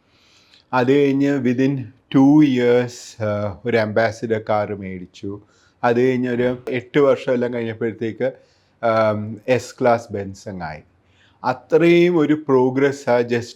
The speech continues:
to tell you ഒരു aspect of it. ആം,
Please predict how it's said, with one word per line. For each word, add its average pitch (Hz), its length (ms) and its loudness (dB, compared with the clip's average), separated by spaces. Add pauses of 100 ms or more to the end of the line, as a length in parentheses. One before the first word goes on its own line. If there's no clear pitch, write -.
to 123 60 0
tell 113 340 -2
you 117 160 2 (180)
ഒരു 120 200 4
aspect 107 640 2
of 101 140 -8 (100)
it. 78 120 -20 (680)
ആം, 110 640 -4